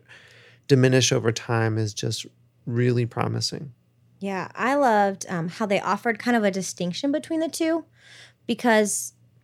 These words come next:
Speaker 2: from the outside looking in, I often hear them mentioned in the same conversations a lot about
Speaker 1: Mm-hmm.
Speaker 2: two different ways to, like you were saying, reduce the symptoms of anxiety or depression or other things that may be effects of trauma. And so hearing about the different situations that they might be right for,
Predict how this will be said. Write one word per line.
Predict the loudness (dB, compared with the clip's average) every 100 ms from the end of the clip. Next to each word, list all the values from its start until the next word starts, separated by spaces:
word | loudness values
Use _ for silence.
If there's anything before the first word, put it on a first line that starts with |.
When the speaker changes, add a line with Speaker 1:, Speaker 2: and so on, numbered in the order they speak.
| _ _ -4
Speaker 2:
from | 0
the | 2
outside | 2 4 2
looking | 2 0 -2 0
in, | 0 0 0
I | -2
often | 0 0 2
hear | -4 0 0 2
them | 2 0 -2 -4
mentioned | -2 -2 0 0 0
in | 0
the | -2
same | -2 -2 0
conversations | -4 -6 -6 -6 -4 0 2
a | 4
lot | 4 2 0
about | 0 0
Speaker 1:
Mm-hmm. | 0
Speaker 2:
two | 0
different | 0 -2 -2
ways | 2 2 2 -2
to, | -8 0 2
like | 2 0
you |
were | -4
saying, | -2 -2 0 0
reduce | -2 -4 -6 -4
the | -6
symptoms | -4 -6 -6 -6 -8 -12 -20 -20 -4
of | 0 2
anxiety | 2 0 -2 -2 -4 -4 -6 _ _ _
or |
depression | -4 0 0 0 0 0
or | -2
other | 0 -2
things | -2 -4 -4
that | -4
may | -4
be | -2
effects | -2 -4 -6 -8
of | -4
trauma. | -2 0 -2 -4 -14 -20 _
And | 2
so | 4 2
hearing | 0 2 4 6 4
about | 2 2 2 0 -2
the |
different | -2 0 -2 -2
situations | -4 -2 -2 -2 0 -2 2
that | 0
they | 2
might | 0 0 -2
be | 0
right | 0 -2
for, | 2 4 4